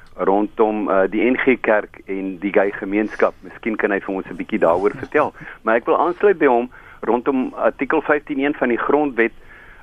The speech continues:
uh, wat hy aangehaal het, uh, die reg op vryheid van gewete, godsdiens, denke, oortuiging en mening. Maar ons moet ook verder kyk na artikel vyftien twee en ek wil graag sy mening rond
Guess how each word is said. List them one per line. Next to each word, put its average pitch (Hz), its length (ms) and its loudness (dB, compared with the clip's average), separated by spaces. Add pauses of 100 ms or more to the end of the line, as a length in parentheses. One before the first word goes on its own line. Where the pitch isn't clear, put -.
uh, 107 180 4 (160)
wat 101 180 0
hy 113 260 0 (180)
aangehaal 120 520 0
het, 110 140 -2 (580)
uh, 98 180 2
die 104 160 4
reg 107 220 4
op 117 120 0
vryheid 117 420 0
van 107 180 0
gewete, 101 440 -2
godsdiens, 101 580 0
denke, 95 280 -2
oortuiging 101 600 0
en 90 120 -2
mening. 113 380 2 (280)
Maar 110 120 0
ons 110 120 -4
moet 131 160 -4
ook 175 120 -2
verder 147 300 2
kyk 143 220 0
na 123 140 2
artikel 117 360 -2
vyftien 127 500 -2
twee 156 220 2
en 113 80 2
ek 98 140 0
wil 107 100 2
graag 127 360 -2 (420)
sy 123 100 2
mening 123 380 4
rond 117 260 2